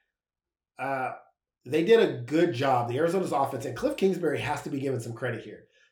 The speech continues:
People were down on Cliff Kingsbury getting a head coaching job due to his lack of success in college. And here we are a year into his, his tenure. Last year was a struggle, but you could see signs of improvement.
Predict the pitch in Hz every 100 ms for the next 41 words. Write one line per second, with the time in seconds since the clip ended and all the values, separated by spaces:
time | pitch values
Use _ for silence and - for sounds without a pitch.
0 | - 190 202 226 202 156 131 139 160 151
1 | 160 151 - 151 139 143 127 135 151 147
2 | 131 135 135 123 139 135 135 135 135 -
3 | _ _ _ - 135 147 131 131 117 131
4 | 135 131 131 120 135 - - 113 117 110
5 | 131 135 131 127 120 - _ _ _ -
6 | 139 131 131 127 127 - _ _ _ -
7 | 131 202 202 160 147 147 127 123 147 170
8 | 165 151 151 135 135 123 - - _ _
9 | 135 123 - 151 131 117 117 - _ -
10 | 147 165 196 180 170 165 - 160 156 165
11 | - 120 131 123 - 175 123 147 135 123
12 | 120 113 165 151 123 113